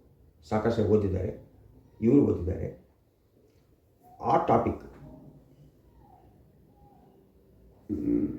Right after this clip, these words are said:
ಹಿನ್ನೆಲೆಯಲ್ಲಿ ನನಗೆ ಸನ್ಮಾನ ಮಾಡಲಿಕ್ಕೆ ಅವರು ವ್ಯವಸ್ಥೆ ಮಾಡಿದರು. ತುಂಬ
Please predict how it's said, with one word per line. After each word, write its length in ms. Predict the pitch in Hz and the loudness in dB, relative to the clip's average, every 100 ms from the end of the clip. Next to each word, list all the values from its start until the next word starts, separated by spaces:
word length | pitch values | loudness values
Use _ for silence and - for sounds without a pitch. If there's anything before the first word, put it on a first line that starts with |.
| - - | -14 0
ಹಿನ್ನೆಲೆಯಲ್ಲಿ 680 | 175 175 113 - - - - _ _ _ _ _ _ _ _ _ 117 | 6 8 8 4 -4 -14 -20 _ _ _ _ _ _ _ _ _ 4
ನನಗೆ 220 | 117 117 | 6 4
ಸನ್ಮಾನ 400 | 107 113 120 107 | 2 0 2 2
ಮಾಡಲಿಕ್ಕೆ 420 | 101 92 - - - - _ _ _ | 0 -4 -6 -10 -12 -16 _ _ _
ಅವರು 140 | 101 101 | -4 -2
ವ್ಯವಸ್ಥೆ 300 | 95 87 - | -2 -2 -4
ಮಾಡಿದರು. 340 | - - - - - - - _ _ _ _ _ _ 403 - - - _ _ _ _ _ _ _ _ _ _ - - - _ _ _ _ | -4 -6 -14 -20 -20 -20 -20 _ _ _ _ _ _ _ -20 -20 -20 _ _ _ _ _ _ _ _ _ _ -20 -20 -20 _ _ _ _
ತುಂಬ 180 | 107 | 0